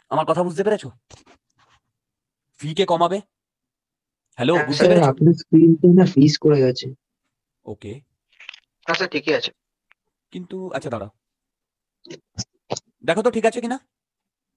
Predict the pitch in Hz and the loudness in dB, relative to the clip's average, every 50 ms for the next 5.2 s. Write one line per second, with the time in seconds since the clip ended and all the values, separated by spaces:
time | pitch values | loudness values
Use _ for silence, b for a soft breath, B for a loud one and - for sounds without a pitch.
0 | _ _ _ _ _ _ _ _ _ _ - 147 180 196 185 175 180 196 190 185 | _ _ _ _ _ _ _ _ _ _ -8 -4 -2 0 0 0 0 -2 0 0
1 | 185 175 170 156 139 131 127 123 - 160 160 151 151 165 151 143 135 131 - - | 0 -2 -2 -2 -2 -2 -2 -2 -2 0 0 2 2 4 6 6 4 4 2 0
2 | - 127 123 120 123 123 151 175 156 - - 143 - _ _ - 127 127 120 _ | 0 -2 -2 -2 -8 -2 -2 -2 -2 -2 -8 -20 -20 _ _ -12 -12 -12 -12 _
3 | _ _ _ _ _ - 107 _ - - _ _ _ _ _ _ _ _ 156 175 | _ _ _ _ _ -18 -18 _ -20 -20 _ _ _ _ _ _ _ _ 0 0
4 | 202 208 185 190 214 196 202 214 190 - 165 139 127 - 180 156 160 143 165 151 | 0 0 0 0 -2 0 0 -2 -2 -4 -6 -8 -6 -6 -6 -4 -4 -4 -4 -4
5 | 147 127 - - | -6 -8 -8 -12